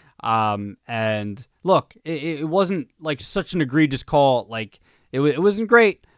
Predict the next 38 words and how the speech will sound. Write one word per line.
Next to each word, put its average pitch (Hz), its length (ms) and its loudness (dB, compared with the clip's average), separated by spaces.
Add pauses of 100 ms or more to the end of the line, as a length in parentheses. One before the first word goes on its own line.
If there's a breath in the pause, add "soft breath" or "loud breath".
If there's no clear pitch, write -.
(120)
but 160 100 0
it, 139 160 0
I, 135 140 -4
I've 139 100 -4
seen 156 220 0
way 147 160 4
worse. 139 480 2 (300 soft breath)
And, 117 200 -6
um, 113 500 0 (180)
it, 101 360 -18 (200)
you 151 160 -6
know, 98 180 -6
it's, 120 340 -12 (240)
it, 131 80 -18
wa-, 139 140 -12 (160)
I've 147 120 -8
seen 190 180 2
way 156 140 6
worse. - 420 0 (160)
So 123 460 0 (920)
I 135 80 -4
think 160 440 0
the, 135 280 0 (260 soft breath)
the 120 80 -10
Bohm 143 280 0
call 147 180 0
is 120 80 -2
not 123 200 -4
the 139 80 -4
reason 123 180 0
why 113 80 0
they 104 80 -6
lost 92 260 -10
the - 60 -16
game. 98 140 -20 (140)
Phils 185 260 2
couldn't 139 240 2
hit. 123 240 -6